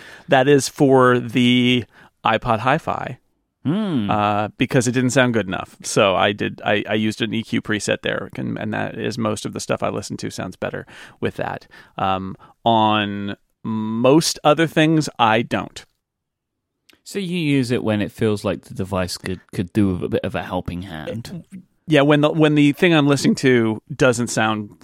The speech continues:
Speaker 1: right to me in
Speaker 2: Mm-hmm.
Speaker 1: some way, I will. I, it, it needs to be at that level of a threshold where I, I, I finally decide, "Oh boy, I, I, I need to, I need to change this. This doesn't sound good." But, uh, that,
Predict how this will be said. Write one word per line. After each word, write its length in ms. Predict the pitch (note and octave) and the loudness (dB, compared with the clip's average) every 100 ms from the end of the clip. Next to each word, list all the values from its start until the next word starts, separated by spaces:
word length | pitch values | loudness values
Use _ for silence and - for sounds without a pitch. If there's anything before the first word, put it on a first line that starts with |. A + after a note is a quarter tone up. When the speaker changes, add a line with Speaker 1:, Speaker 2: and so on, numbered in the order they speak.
| - | -4
Speaker 1:
right 420 | G#2+ G#2+ C3+ - _ - | 0 2 0 -8 _ -4
to 140 | F3 | 2
me 240 | D3+ D3 E3 | 4 4 2
in 60 | |
Speaker 2:
Mm-hmm. 160 | B2+ E3 | 0 -2
Speaker 1:
some 260 | - D3+ D3+ | 2 2 2
way, 320 | C#3+ C#3+ C#3+ - | 2 0 -2 0
I 120 | B2+ | 2
will. 360 | B2 B2+ A#2+ A2 _ _ _ - - _ _ - | 4 4 4 0 _ _ _ -20 -20 _ _ -4
I, 180 | C#3+ D3 D3 D3+ | 0 0 -2 -8
it, 140 | D#3 D#3+ | -10 -8
it 140 | G#3 | -2
needs 200 | G3 G3+ | 0 2
to 80 | - | 2
be 120 | D#3+ | 4
at 80 | D3+ | 6
that 240 | B2+ B2 - | 4 0 0
level 420 | A2+ G#2 F2+ - | -2 0 -4 -4
of 220 | A#2+ A2 - | -6 -6 -6
a 60 | B2 | -6
threshold 540 | C3+ B2 - A2+ G#2+ | 0 0 2 -2 -2
where 180 | G#2+ G2 | -2 0
I, 140 | G2+ - | -2 -4
I, 180 | A2 G#2 - | -8 -8 -4
I 120 | A#2 | -4
finally 340 | - A#2 A2 | -2 -2 -2
decide, 480 | A2 - A2+ G2+ G2 | -6 -2 0 0 -2
"Oh 160 | - A2+ | -4 -4
boy, 300 | G2 G2 F#2 _ _ - - - - - | -2 -4 -6 _ _ -20 -20 -20 -20 -12
I, 100 | - | -4
I, 380 | G2+ - G#2 G#2+ - - | -4 -2 -4 -6 -8 -4
I 100 | B2 | 0
need 180 | B2 A2+ | 0 0
to, 180 | G#2+ - _ | -4 -8 _
I 120 | C3 | -2
need 140 | B2+ A2+ | -2 -2
to 60 | |
change 280 | A#2 A2+ G2 | -2 -2 -2
this. 180 | F#2+ F2+ | -4 -6
This 140 | - | -6
doesn't 240 | - G2+ - | -6 -6 -6
sound 260 | G#2 - - | -8 -8 -10
good." 220 | - C3+ _ | -14 -18 _
But, 200 | - G#2+ - | -2 -2 -2
uh, 100 | G2+ | -2
that, 200 | A#2 A2+ | -2 -2